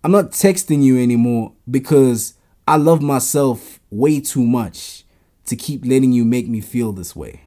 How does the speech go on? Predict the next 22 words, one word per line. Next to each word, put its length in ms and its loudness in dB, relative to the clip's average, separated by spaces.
So 600 0
you 680 2
can 180 -4
either 340 -2
love 260 2
me 380 2
or 440 0
you 200 2
can 220 4
leave 240 2
me." 200 -8
And 100 4
when 160 4
they 100 10
let 260 4
you 100 0
go, 560 6
you 140 -2
just 180 0
gotta 220 4
move 360 6
on. 240 2